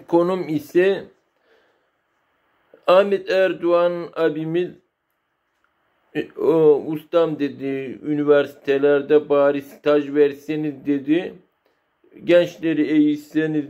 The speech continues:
diye öyle bir yorum yapmış, güzel bir yorum. Yani günümüzde iyi usta bulunamadığını söylüyor. Ama YouTube kanalımda benim de takip ettiğim gibi, e, sosyal medyada da birçok ağ ustalar var.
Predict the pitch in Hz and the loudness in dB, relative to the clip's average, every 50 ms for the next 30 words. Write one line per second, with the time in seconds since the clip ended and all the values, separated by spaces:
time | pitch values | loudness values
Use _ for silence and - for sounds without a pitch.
0 | 156 - 139 147 151 151 151 151 151 151 - - - 151 156 156 156 151 156 151 | -10 -8 -2 2 4 6 8 6 6 4 2 -4 -8 -6 -6 -4 -2 -2 -2 -2
1 | 147 151 151 160 156 151 156 160 165 165 165 170 170 160 151 143 135 - - 143 | -2 -4 -6 -8 -6 -4 -4 -4 -2 -2 -2 -2 0 2 2 2 2 0 -6 -12
2 | 147 - - 147 143 139 151 156 156 151 139 - 147 147 139 143 143 151 156 170 | -14 -14 -12 -10 -6 -2 0 2 2 0 0 -2 -6 -6 -4 -2 0 0 0 -2
3 | 180 175 - 143 151 151 151 151 156 156 156 156 156 151 147 143 - - 156 151 | -4 -6 -4 -2 0 2 2 2 0 -2 -4 -4 -2 -4 -4 -6 -8 -12 -8 -6
4 | 156 156 156 151 147 143 131 135 147 151 151 147 151 151 147 147 147 147 143 - | -4 -4 -2 -2 -4 -6 -4 0 2 2 2 2 2 0 0 0 0 -2 -4 -8
5 | _ - 156 151 143 143 156 156 160 160 160 156 151 143 147 143 147 147 151 151 | _ 0 0 0 0 -2 -6 -4 -2 -2 0 2 2 2 2 0 -2 -2 -2 -2
6 | 151 147 - - 147 139 139 139 135 139 143 156 170 185 190 190 - - _ _ | -4 -6 -6 -4 -2 -2 -2 -4 -2 0 2 4 4 2 0 -4 -14 -20 _ _
7 | _ _ _ _ _ _ _ - 180 185 185 180 180 180 175 175 170 165 - - | _ _ _ _ _ _ _ -6 -4 -4 -2 -2 0 0 2 2 0 -2 -4 -6
8 | _ _ _ _ _ _ _ _ _ - 156 160 160 156 160 156 147 156 156 151 | _ _ _ _ _ _ _ _ _ -2 0 0 0 -2 -4 -6 -4 -4 -2 0
9 | - 151 151 151 151 151 147 147 - - 147 147 147 - 143 143 156 156 147 147 | 2 2 4 6 6 4 4 2 -2 -4 -6 -4 -4 -4 -4 -4 -4 -6 -4 -4
10 | 160 156 151 156 - 156 151 151 151 151 147 - 151 151 151 147 - - 165 175 | -4 -6 -4 -2 0 2 4 4 2 2 0 -4 -2 -2 -2 -2 -4 -10 -6 -6
11 | 175 165 151 139 143 135 139 160 165 - - - _ _ _ _ - - 110 143 | -6 -6 -6 -6 -6 -4 -4 -4 -4 -6 -8 -12 _ _ _ _ -12 -8 -8 -8
12 | 143 139 - 160 151 147 - 131 143 151 151 151 151 151 151 151 - - 156 151 | -8 -6 -2 -2 -2 -2 0 2 4 4 4 4 2 0 -2 -2 -2 0 0 0
13 | 147 147 147 147 147 143 143 - 147 139 - - - 170 - - 135 156 151 151 | 2 2 0 2 0 0 0 -2 -10 -10 -8 -4 -4 -4 -2 -2 -2 0 2 2
14 | 151 147 147 151 - - 156 156 151 156 156 156 147 147 139 139 143 143 | 0 0 -4 -10 -8 -4 -2 0 2 2 2 2 2 2 2 2 0 0